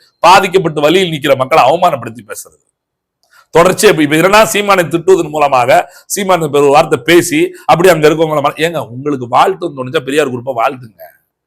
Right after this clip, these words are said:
போலியா எதுக்குங்க வாழ்த்துறீங்க? அந்த மேடையில உங்களுக்கு ஆம்பளை என்ன தயிர் தான் நீங்க பேசிருக்கணும். அறத்தின் பக்கம் நிப்பன்னு சொன்ன மாதிரி சொல்ல, அறத்தின் பக்கம் நின்னு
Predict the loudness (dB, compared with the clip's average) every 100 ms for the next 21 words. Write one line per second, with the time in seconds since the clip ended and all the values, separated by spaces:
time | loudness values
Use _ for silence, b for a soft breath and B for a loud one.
0 | _ _ _ _ _ 4 6 6 4 2
1 | -2 0 0 0 0 2 0 0 0 0
2 | 0 2 4 4 4 2 0 0 2 2
3 | 0 -2 -2 -10 -10 -6 -6 -6 b 0
4 | 2 2 0 -4 -2 -2 -2 -6 -6 -4
5 | -2 0 0 2 2 2 2 0 -2 -2
6 | -2 -4 -4